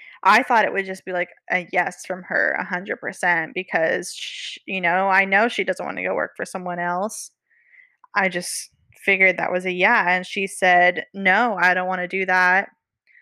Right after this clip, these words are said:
Basically, fuck you. Um, I'm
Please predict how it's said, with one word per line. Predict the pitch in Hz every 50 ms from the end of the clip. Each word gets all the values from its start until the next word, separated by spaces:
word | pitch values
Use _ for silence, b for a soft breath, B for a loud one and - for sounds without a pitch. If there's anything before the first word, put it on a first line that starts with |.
| b b b b b b
Basically, | - 196 202 - 196 - 196 185 -
fuck | - - 190 185 185 - -
you. | 196 196 185 180 185 185 185 185 190 196 208 214 - _ _ _ _ _ _
Um, | 190 185 180 175 170 170 165 165 - - - - - 190 _ _ _ _ _ _
I'm | 185 180 180 180 180 185 180